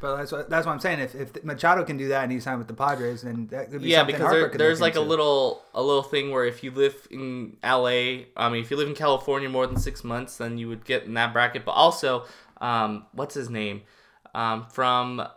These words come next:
Speaker 2: the Yankees, um, big guy. What's his
Speaker 1: S-, Stanton?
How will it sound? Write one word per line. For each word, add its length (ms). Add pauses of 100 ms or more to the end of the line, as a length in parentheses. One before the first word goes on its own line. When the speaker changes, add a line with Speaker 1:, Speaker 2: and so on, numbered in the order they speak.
(220)
Speaker 2:
the 300
Yankees, 1200
um, 240
big 180
guy. 300
What's 200
his 180
Speaker 1:
S-, 80
Stanton? 480